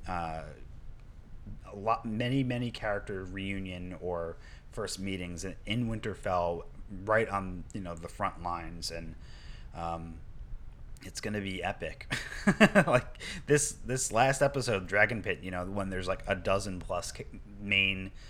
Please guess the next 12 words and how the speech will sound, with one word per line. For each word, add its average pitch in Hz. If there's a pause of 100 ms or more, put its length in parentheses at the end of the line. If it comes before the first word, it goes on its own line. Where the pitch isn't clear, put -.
(300)
characters 87
or 85
s-, -
supporting 98
characters, 90
named 98
characters 98
that 87
we 80
care 110
about, 82
it's, -